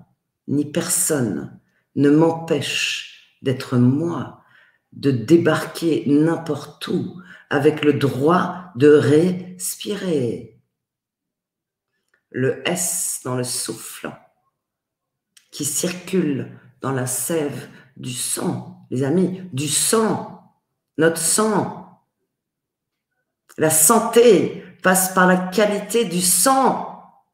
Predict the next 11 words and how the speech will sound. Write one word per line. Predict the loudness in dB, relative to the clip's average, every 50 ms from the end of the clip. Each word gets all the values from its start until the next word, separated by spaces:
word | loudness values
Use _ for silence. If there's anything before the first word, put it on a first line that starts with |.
| _ _ _ _ _ _ _ _ _ _ -4
de | 2 2 4
l'oxygène | 6 6 4 4 2 0 -2 -2 -2 -2 -2 -2 2 2 2 2 2 -2 -4 -6 -10 -16 -20 -10 0
dans | 0 2 2
le | 2
sang. | 0 0 0 0 0 -2 -2 -2 -2 -4 -4 -6 -8 -14 -18 -20 _ _ _ _ _ _ _ _ _ _ _ _ _ _ _ _ _ _ _ _ _ _ _ _ _ _ _ _ _ _ _ _ _ _ _ _ _ _ _ _ _ _ _ _ _ _ -20 _
Le | -4 -2 -2 -2 0 0
S | -2 0 -2 -4 -6 -8
du | -8 -8
serpent. | -6 -4 -4 -6 -6 -10 -8 -8 -6 -6 -6 -8 -10 -12 -16 -20 _ _ _ _ _ _ _ _ _ _ _ _ _ _ _ _ _ _ _ _ _ _ _ _ _ _ _ _ _ _ _ _ _ _ _ _ _ _ _ _ _ _ _ _ _ _ _ _ _ _ _ _ _ _ _ _ _ _ _ _ _ _ _ _ _ _ _ -12
Respirons | -10 -6 -6 -6 -6 -8 -10 -8 -8 -6 -6 -4 -4 -6
ensemble. | -6 -8 -8 -8 -6 -6 -6 -6 -8 -8 -12 -14